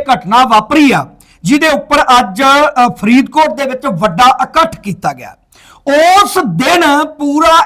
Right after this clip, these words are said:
ਇੰਜ ਬਿਆਨ ਕੀਤਾ ਗਿਆ ਸੀ ਸੀਨ ਵੀ ਜਿਵੇਂ ਮਜ਼ਦੂਰਾਂ ਕੱਲਿਆਂ ਨੇ ਗੁੰਡਾਗਰਦੀ ਕੀਤੀ ਆ, ਸਾਰੇ ਕੁਛ ਦੇ ਮਜ਼ਦੂਰ ਦੋਸ਼ੀ ਨੇ ਤੇ ਮਜ਼ਦੂਰਾਂ ਦੇ ਉੱਪਰ ਹੀ ਪਰਚੇ ਦਰਜ ਕੀਤੇ ਗਏ, ਮਜ਼ਦੂਰ ਹੀ ਫੜੇ ਗਏ ਸੀ, ਸਾਰਾ ਕੁਛ ਮਜ਼ਦੂਰਾਂ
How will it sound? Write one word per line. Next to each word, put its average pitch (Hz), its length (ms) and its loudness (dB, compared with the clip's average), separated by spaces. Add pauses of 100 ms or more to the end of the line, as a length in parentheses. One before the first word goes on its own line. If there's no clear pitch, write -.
ਇੰਜ 294 260 -6
ਬਿਆਨ 269 380 0
ਕੀਤਾ 247 360 -2
ਗਿਆ 247 140 0
ਸੀ 247 180 -2
ਸੀਨ 233 400 -4 (480)
ਵੀ 311 100 2
ਜਿਵੇਂ 294 320 0
ਮਜ਼ਦੂਰਾਂ 269 460 0
ਕੱਲਿਆਂ 285 360 -2
ਨੇ 302 80 -4
ਗੁੰਡਾਗਰਦੀ 240 500 -4
ਕੀਤੀ 277 340 -10
ਆ, 285 100 -2 (440)
ਸਾਰੇ 269 400 2
ਕੁਛ 320 260 -4
ਦੇ 320 120 -2
ਮਜ਼ਦੂਰ 233 420 0
ਦੋਸ਼ੀ 269 320 -4
ਨੇ 302 140 -2 (560)
ਤੇ 359 160 2
ਮਜ਼ਦੂਰਾਂ 302 640 0
ਦੇ 349 120 -2
ਉੱਪਰ 302 420 -4
ਹੀ 269 220 2
ਪਰਚੇ 269 420 -4
ਦਰਜ 277 240 -4
ਕੀਤੇ 285 340 -8
ਗਏ, 302 140 -4 (500)
ਮਜ਼ਦੂਰ 294 640 0
ਹੀ 349 180 4
ਫੜੇ 247 300 -2
ਗਏ 285 160 0
ਸੀ, 320 240 -6 (760)
ਸਾਰਾ 403 480 2
ਕੁਛ 392 260 -4 (120)
ਮਜ਼ਦੂਰਾਂ 320 600 0